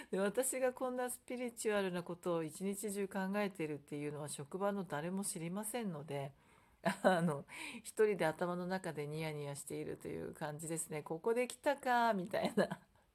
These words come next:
<laughs> ほ-、本当に不思議ですけど、最近はもう不思議でも何でもなくなった感じにぐらいになっています。あの、皆さんもぜひ、あの、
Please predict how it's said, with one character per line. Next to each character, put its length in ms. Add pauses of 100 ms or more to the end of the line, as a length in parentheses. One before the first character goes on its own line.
(320)
<laughs> 380
ほ-、 260 (840)
本 300
当 100
に 120
不 140
思 220
議 280
で 100
す 100
け 140
ど、 140
最 280
近 240
は 120
も 140
う 20
不 80
思 100
議 240
で 100
も 140
何 220
で 80
も 140
な 120
く 140
な 120
っ 40
た 160
感 260
じ 280 (440)
に 200
ぐ 100
ら 140
い 120 (240)
に 260
な 140
っ 40
て 340
い 100
ま 160
す。 240 (960)
あ 120
の、 520
皆 200
さ 120
ん 80
も 100
ぜ 160
ひ、 320 (640)
あ 140
の、 460